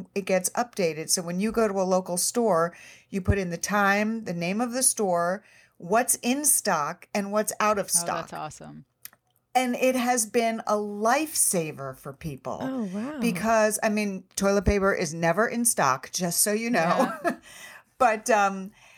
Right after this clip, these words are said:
Speaker 1: it's been a lifesaver for people who need fresh vegetables or milk and eggs, you know, or someone else will say, "Hey, they've restocked all the cleaning supplies in this store." So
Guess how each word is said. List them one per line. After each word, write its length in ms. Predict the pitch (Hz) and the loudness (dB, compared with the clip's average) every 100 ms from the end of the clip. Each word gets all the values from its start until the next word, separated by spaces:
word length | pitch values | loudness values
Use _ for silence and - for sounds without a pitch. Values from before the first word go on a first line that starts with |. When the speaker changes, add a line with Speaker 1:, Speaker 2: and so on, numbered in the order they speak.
| - _ | -20 _
Speaker 1:
it's 260 | - - - | -6 -2 -2
been 160 | 294 294 | 0 0
a 40 | |
lifesaver 720 | 285 262 370 - 214 170 175 | 2 2 2 2 2 2 -2
for 160 | 170 214 | -2 -4
people 320 | 226 233 233 | -2 0 0
who 120 | 226 | 2
need 300 | 214 220 226 | 2 0 0
fresh 300 | - 196 185 | 0 0 0
vegetables 720 | - 170 - - 151 143 147 185 | 2 0 0 -4 -6 -4 -2 -2
or 60 | |
milk 320 | 185 202 208 214 | 2 2 2 0
and 120 | 202 | -2
eggs, 500 | 185 160 147 143 - | 0 2 0 -2 -4
you 80 | 180 | -2
know, 200 | 160 151 | -2 2
or 380 | - 202 196 190 | 4 6 4 4
someone 360 | 185 190 185 | 2 2 0
else 260 | 180 180 - | 2 2 0
will 80 | 180 | -2
say, 240 | - 175 | -2 0
"Hey, 260 | 175 196 185 | 0 0 0
they've 320 | 170 165 165 | -2 -4 -4
restocked 680 | 190 196 - 190 175 175 - | -2 0 0 2 2 0 -2
all 140 | 180 | -4
the 80 | 180 | -4
cleaning 380 | 180 226 214 190 | -4 0 0 0
supplies 520 | 190 - 170 151 143 | -2 -2 -4 -2 -2
in 140 | 156 160 | -2 -2
this 160 | 170 | 0
store." 340 | - 156 139 147 | 0 0 -2 0
So 300 | - 196 | 2 2